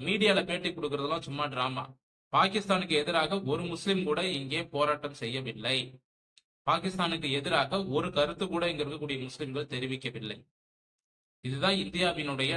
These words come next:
நிலைமை. அதனால முதல்ல இந்த ஐநா சபை உறுப்பினர்களை தூக்கி வெளியே போட்டாரு பாத்தீங்களா மோடி, குடும்பத்தோட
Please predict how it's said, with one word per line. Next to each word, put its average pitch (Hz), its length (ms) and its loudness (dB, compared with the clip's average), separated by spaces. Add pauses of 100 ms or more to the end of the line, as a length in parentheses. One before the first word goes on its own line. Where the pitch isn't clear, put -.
(120)
நிலைமை. 143 340 6 (1000)
அதனால 151 380 4 (480)
முதல்ல 190 300 4 (120)
இந்த 165 120 2 (160)
ஐநா 220 220 2 (120)
சபை 185 280 0
உறுப்பினர்களை 160 540 -4
தூக்கி 160 260 -4
வெளியே 147 240 0
போட்டாரு 135 320 0
பாத்தீங்களா 123 360 -4 (140)
மோடி, 135 200 0 (200)
குடும்பத்தோட 190 460 2